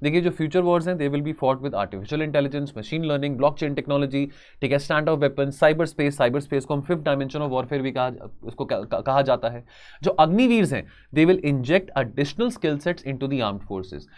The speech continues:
अब इसराइल की बात करें तो ग्लोबल एक्सपीरियंस यहाँ पे थोड़ा आ जाता है, ग्लोबल कॉन्टेक्स्ट यहाँ पे आ जाता है। तो इसराइल आर्मी में भी प्रोविजन है as a service of thirty months and twenty-two months,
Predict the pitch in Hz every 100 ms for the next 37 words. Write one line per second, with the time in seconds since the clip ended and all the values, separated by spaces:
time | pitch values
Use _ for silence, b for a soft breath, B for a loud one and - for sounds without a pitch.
0 | B - 247 247 175 156 175 226 262 165
1 | 123 - 208 254 160 180 214 208 - 156
2 | 156 139 127 123 117 101 90 165 170 139
3 | 170 160 135 127 131 110 104 95 98 135
4 | 214 170 131 143 - 131 127 156 170 160
5 | b b b 143 151 185 139 127 156 143
6 | 123 175 175 - 135 147 160 185 - 147
7 | 214 208 165 202 165 170 160 165 208 170
8 | 123